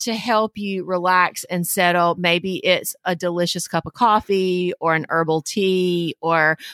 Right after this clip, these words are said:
whatever it is for you to seal that gratitude and be like,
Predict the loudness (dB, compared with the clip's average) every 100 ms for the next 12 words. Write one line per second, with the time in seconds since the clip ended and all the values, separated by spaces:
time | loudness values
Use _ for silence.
0 | -4 2 2 2 0 0 0 -2 -4 -6
1 | -4 -6 -6 -6 -4 -4 -4 0 2 4
2 | 4 2 -2 -4 0 0 0 2 2 0
3 | -2 -4 -2 -2 0 0